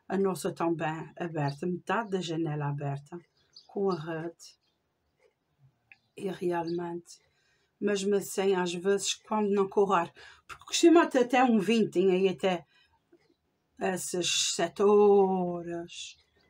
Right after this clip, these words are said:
depois do nada, o vento vai-se embora, acho que muda de rota, e a gente diz assim, "Poxa, agora mesmo deveria ficar o vento em para a noite."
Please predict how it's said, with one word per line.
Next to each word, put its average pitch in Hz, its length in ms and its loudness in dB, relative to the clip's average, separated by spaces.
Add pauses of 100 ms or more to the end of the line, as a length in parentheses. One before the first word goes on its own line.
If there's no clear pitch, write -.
(120)
depois 196 440 -8
do 196 160 -4
nada, 190 600 -4 (1900)
o 208 140 -2
vento 180 400 -6
vai-se 208 280 -8
embora, 170 580 -12
acho 165 260 -12
que 185 80 -12
muda 175 340 -4
de 156 80 -10
rota, 175 580 -12 (800)
e 208 80 4
a 202 40 4
gente 202 280 -2
diz 190 100 2
assim, 180 300 -6
"Poxa, 202 360 -8
agora 202 260 0
mesmo 196 500 -4 (400)
deveria 196 400 -2
ficar 196 540 -2
o 175 80 -4
vento 190 320 0
em 196 120 -2
para 180 180 0
a - 20 0
noite." 170 640 -8